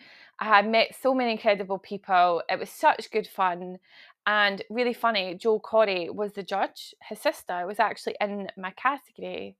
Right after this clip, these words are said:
the D J Joel Corey, who's quite known. Oh. So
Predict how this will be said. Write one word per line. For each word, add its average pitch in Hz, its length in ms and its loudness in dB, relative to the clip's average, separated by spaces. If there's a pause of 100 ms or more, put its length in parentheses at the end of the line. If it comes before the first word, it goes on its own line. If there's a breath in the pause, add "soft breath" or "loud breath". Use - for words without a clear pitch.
the 202 80 -12
D 190 180 -6
J 185 180 -10
Joel 185 180 -12
Corey, 185 460 -12 (160)
who's - 120 -20
quite - 280 -8
known. 220 280 -10 (240)
Oh. 330 140 -8 (760 loud breath)
So 269 280 6